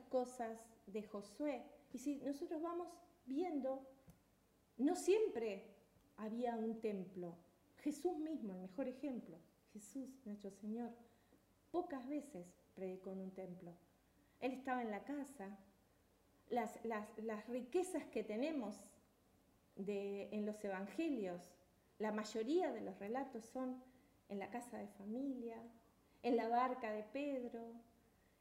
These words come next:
eh, y, y creo que nosotros hoy tenemos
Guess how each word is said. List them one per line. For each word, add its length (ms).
eh, 600
y, 560
y 80
creo 300
que 100
nosotros 560
hoy 100
tenemos 420